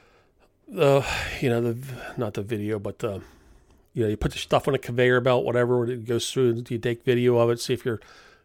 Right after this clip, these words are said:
you know, supposed to be taken on the plane, what you're supposed to be taken on and not what you're not.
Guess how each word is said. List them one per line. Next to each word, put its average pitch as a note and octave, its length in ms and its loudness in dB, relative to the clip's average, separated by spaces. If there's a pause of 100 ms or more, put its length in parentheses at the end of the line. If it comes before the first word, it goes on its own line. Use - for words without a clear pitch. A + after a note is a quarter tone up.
(100)
you B2+ 80 -2
know, A#2 60 -2
supposed C#3+ 240 4
to - 40 -4
be C3+ 80 -2
taken C#3 280 4
on B2+ 100 6
the B2+ 60 2
plane, B2+ 240 6
what B2 160 4
you're A2+ 80 -6
supposed A#2+ 200 0
to - 40 -12
be C3 80 -2
taken B2 260 0
on B2 220 4
and A2 80 0
not A#2 160 -2
what - 120 -8
you're A#2 100 -2
not. A#2 220 0